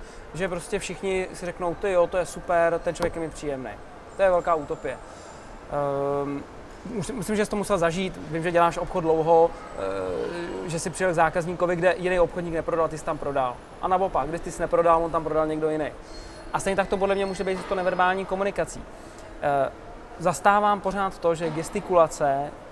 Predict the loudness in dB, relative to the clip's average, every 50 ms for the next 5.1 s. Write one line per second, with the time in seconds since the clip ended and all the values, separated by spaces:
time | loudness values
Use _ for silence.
0 | -14 -8 -2 -2 0 0 0 0 0 0 2 0 0 0 -4 -8 -8 -6 -6 -4
1 | -2 -2 -2 -2 -4 -4 -6 -2 2 2 2 4 4 2 2 4 4 2 2 2
2 | 2 0 -2 -2 2 4 6 6 6 6 4 4 2 -2 -10 -10 -10 -10 -10 -10
3 | -8 -6 -6 -6 -6 -6 -8 -10 -6 0 0 0 0 2 0 0 0 0 -2 -6
4 | -6 -6 -6 -6 -6 -6 -4 -4 -4 -4 -4 -8 -10 -8 -2 2 2 4 4 2
5 | -2